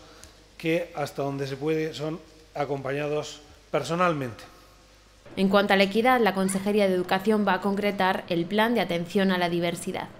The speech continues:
Speaker 1: Para este año vamos a invertir en este plan siete millones trescientos setenta y dos mil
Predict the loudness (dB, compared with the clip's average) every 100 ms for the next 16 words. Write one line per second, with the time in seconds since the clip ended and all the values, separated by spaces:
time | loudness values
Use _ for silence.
0 | 0 0 2 2 2 4 0 0 -6 -20
1 | -20 -20 0 2 2 2 0 0 -2 -2
2 | -4 -4 2 2 2 -2 -2 0 0 0
3 | 0 0 0 -4 -10 -20 -20 -20 -6 -4
4 | -2 -2 0 -4 0 0 2 0 0 -2
5 | -2 -2 -4